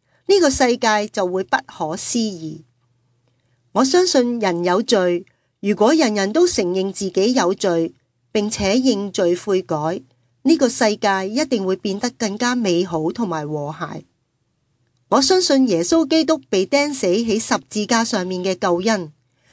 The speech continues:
呢個係嚟自上帝嘅愛，係永恆嘅愛。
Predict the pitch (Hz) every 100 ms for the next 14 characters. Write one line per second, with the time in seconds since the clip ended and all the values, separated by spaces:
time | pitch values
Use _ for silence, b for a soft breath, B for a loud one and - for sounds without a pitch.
0 | - 370 359 262 254 233 190 170 170 208
1 | 202 - 196 185 202 190 185 185 175 165
2 | 170 _ _ - 240 233 214 208 254 226
3 | 170 170 190 185 180 170 170